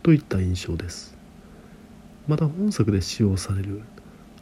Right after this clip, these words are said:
ナチスのシンボルである鍵十字、ハーケンクロイツも、本来であれば、いわゆる逆さまんじで、通常四十五度くらい傾けて描かれるもんですが、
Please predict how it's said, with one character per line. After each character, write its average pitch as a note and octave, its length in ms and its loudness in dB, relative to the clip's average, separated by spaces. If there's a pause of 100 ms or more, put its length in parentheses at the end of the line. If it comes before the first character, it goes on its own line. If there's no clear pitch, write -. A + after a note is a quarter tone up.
(120)
ナ C#3+ 120 4
チ - 120 -6
ス - 160 0
の F#2 100 4
シ - 220 2
ン G2+ 100 6
ボ F2 120 0
ル D#2 40 0
で F2+ 100 -2
あ F#2 40 -4
る G2 140 -8 (340)
鍵 G#2+ 240 4
十 F2+ 200 0
字、 - 120 -10 (500)
ハ B2+ 200 2
ー A#2+ 40 2
ケ A#2+ 140 2
ン A2 80 2
ク - 100 -6
ロ G#2 80 2
イ F2 40 -2
ツ - 120 -8
も、 G#2+ 80 -6 (1000)
本 A#3 100 8
来 D3+ 140 8
で - 80 0
あ E2 40 0
れ E2 60 -4
ば、 E2+ 180 -4 (680)
い G#2+ 100 2
わ F#2+ 80 2
ゆ F2 40 2
る D#2+ 140 -2 (460)
逆 - 340 -2
さ D3 140 -2
ま D3 160 4
ん G2+ 80 4
じ F2+ 100 -4
で、 F#2 160 -6 (480)
通 F3+ 220 2
常 E3 200 2 (840)
四 D#3 280 6
十 G2 240 4
五 F#2 140 2
度 G#2 100 4
く G#2 140 -2
ら E2+ 100 2
い F2 80 -4 (640)
傾 D#3+ 340 6
け A#2 120 4
て G2 100 0
描 A2+ 240 0
か A#2+ 60 2
れ A#2+ 80 2
る G#2+ 80 0
も G2 80 -2
ん A2 100 -2
で F#2+ 100 -4
す - 80 -12
が、 - 140 -10